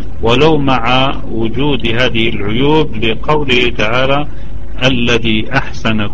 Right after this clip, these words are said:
كل شيء خلقه"، ولقوله صلى الله عليه وآله وسلم: "كل خلق الله حسن". لكن هذه العيوب بالنظر إلى من كملت أجزاؤه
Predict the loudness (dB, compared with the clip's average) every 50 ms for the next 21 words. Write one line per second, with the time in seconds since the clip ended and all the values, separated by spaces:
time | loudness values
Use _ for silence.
0 | -2 -2 -2 0 0 0 0 0 0 -2 -2 -2 -2 -2 -2 0 2 2 2 2
1 | 2 2 0 -2 -2 -2 -2 -2 -2 -2 -2 -2 -2 -2 -2 -2 -2 -2 -2 -2
2 | 0 0 0 2 2 2 2 2 2 0 0 0 0 0 2 2 2 4 2 2
3 | 2 2 2 2 2 0 0 0 -2 -2 -2 0 0 0 2 2 2 2 2 0
4 | 0 -2 -2 -2 -2 -2 -2 -2 0 2 2 4 4 4 2 2 2 2 2 0
5 | 0 -2 0 0 0 0 0 0 2 2 4 4 4 4 4 2 2 2 0 2
6 | 4 2 2 2 2 0 -2 -2 -2 -2 -2 -2 -2 -2 -2 -2 -2 -2 0 2
7 | 4 4 4 2 2 2 4 4 4 4 4 4 2 2 2 2 2 2 2 2
8 | 2 0 0 0 0 2 2 2 2 2 2 2 2 2 0 0 0 -2 -2 -2
9 | -2 -2 -2 -2 -2 -2 0 2 2 4 4 4 4 6 4 4 4 2 2 2
10 | 2 0 2 2 2 4 4 4 2 4 4 4 2 2 0 0 0 0 0 2
11 | 2 2 2 2 2 2 2 2 2 2 2 0